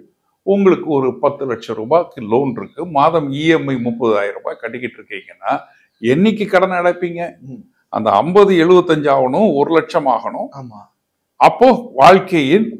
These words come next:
Speaker 1: at least ஒரு குறிப்பிட்ட காலத்திற்கு அப்புறம் கடன் இல்லாத ஒரு வாழ்க்கை.
Speaker 2: ம்.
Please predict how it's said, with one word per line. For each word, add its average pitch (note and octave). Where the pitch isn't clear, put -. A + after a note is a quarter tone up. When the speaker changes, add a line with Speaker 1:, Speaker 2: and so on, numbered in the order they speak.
Speaker 1:
at -
least F3+
ஒரு C#3+
குறிப்பிட்ட G3
காலத்திற்கு E3
அப்புறம் D3
கடன் D3+
இல்லாத F#3
ஒரு C#3+
வாழ்க்கை. A#2
Speaker 2:
ம். -